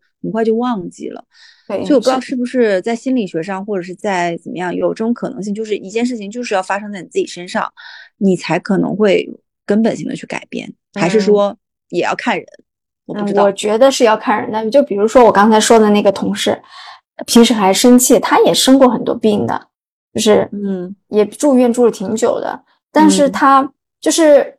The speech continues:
Speaker 2: 嗯，那个东西是他可能更多是生理上的，比如说他生理上的不舒服，但是没有带来他心底里深处那个根本的改变的原因。我是觉得他没有意识到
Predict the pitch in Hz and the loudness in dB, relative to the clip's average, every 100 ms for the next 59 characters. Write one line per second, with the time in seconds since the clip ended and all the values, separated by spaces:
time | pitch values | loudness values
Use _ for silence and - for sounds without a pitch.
0 | - 240 247 247 247 247 247 _ - - | -2 2 4 6 4 4 0 _ -2 4
1 | 330 339 349 262 269 302 226 214 240 - | 6 6 6 4 2 4 4 2 0 2
2 | 320 285 285 262 262 277 220 - - - | 4 6 6 4 4 4 4 0 -4 -6
3 | _ - 196 226 220 269 254 220 196 196 | _ -4 0 2 4 4 4 2 -2 -2
4 | 220 214 247 240 220 262 262 233 285 247 | -2 0 0 0 2 2 4 4 6 6
5 | 247 220 254 247 285 285 262 190 190 - | 6 6 4 2 4 6 6 2 0 4
6 | 269 262 247 247 220 196 - _ - 330 | 2 4 4 4 4 -2 -4 _ 2 6
7 | 302 269 196 233 240 226 196 202 214 269 | 6 6 6 6 6 6 2 0 4 4
8 | 277 202 202 220 220 214 269 269 269 320 | 4 2 0 2 2 2 2 4 4 4
9 | 339 202 208 - | 2 0 0 -2